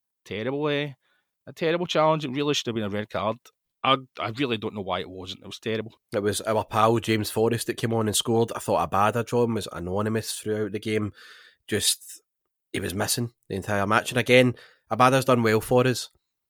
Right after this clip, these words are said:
Speaker 2: And I now think that this is maybe the time that Forrest,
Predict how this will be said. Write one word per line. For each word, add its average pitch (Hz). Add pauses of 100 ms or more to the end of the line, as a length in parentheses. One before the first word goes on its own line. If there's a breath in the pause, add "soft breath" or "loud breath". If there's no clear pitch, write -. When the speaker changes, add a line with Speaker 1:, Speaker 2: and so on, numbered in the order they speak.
(140)
Speaker 2:
And 98
I 101
now 101
think 98
that 101
this 98
is 101
maybe 101
the 95
time 104
that 85
Forrest, 107